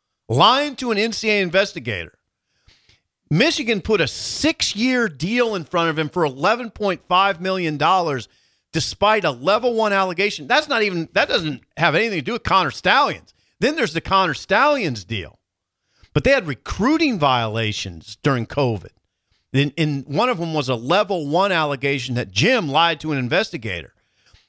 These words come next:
Sharon Moore was part of that,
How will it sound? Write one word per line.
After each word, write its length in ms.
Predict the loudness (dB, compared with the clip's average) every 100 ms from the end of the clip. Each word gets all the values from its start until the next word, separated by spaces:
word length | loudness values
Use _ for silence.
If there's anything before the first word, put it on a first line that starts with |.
| _ _ _ _ -2
Sharon 480 | 0 4 4 2 2
Moore 360 | 4 4 2
was 160 | 0 -2
part 320 | 2 4 4
of 140 | 0 0
that, 320 | 0 0